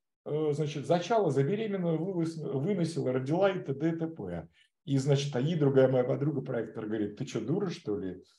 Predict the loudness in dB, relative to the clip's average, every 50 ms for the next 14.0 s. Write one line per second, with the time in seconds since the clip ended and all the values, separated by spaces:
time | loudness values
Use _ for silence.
0 | _ _ _ _ -4 -2 0 2 2 2 2 2 2 2 2 0 0 -6 -6 -2
1 | -2 0 0 -2 -2 -4 -6 -10 -8 -8 -8 -6 0 2 2 2 2 0 -4 -4
2 | -4 -4 0 2 4 6 6 6 6 4 2 2 4 4 4 2 2 0 -8 -10
3 | -10 -6 -6 -6 -6 -6 -6 -4 -2 0 2 2 4 2 2 0 -2 -6 -12 -18
4 | _ -2 2 4 4 6 6 6 6 6 4 2 0 -4 -6 -4 -2 -2 -2 -2
5 | -4 -8 -4 4 6 8 8 8 8 6 6 6 8 8 6 4 4 2 -4 -8
6 | -8 -6 -4 0 2 4 4 4 2 0 -2 0 0 0 0 0 0 0 0 0
7 | -4 -12 -20 _ _ _ _ _ _ _ _ _ -8 0 2 2 2 2 -2 -2
8 | 0 0 0 2 2 0 0 -2 -6 -2 2 2 2 2 2 0 0 0 0 -2
9 | -4 -6 -6 -6 -8 -8 -8 -12 -20 _ _ _ -2 0 2 2 2 2 0 0
10 | -2 -4 -6 -2 -2 -2 0 0 0 0 0 -2 -2 -2 -2 -2 0 0 -2 -2
11 | -2 -4 -6 -6 -6 -6 -4 -4 -6 -4 -2 -2 -2 -2 -2 -4 -2 -2 -2 -2
12 | -2 -2 -4 -8 -12 -12 -10 -8 -8 -8 -8 -10 -10 -10 -12 -10 -10 -10 -10 -8
13 | -6 -6 -6 -6 -6 -8 -10 -10 -8 -8 -8 -6 -6 -8 -8 -10 -12 -14 -16 -18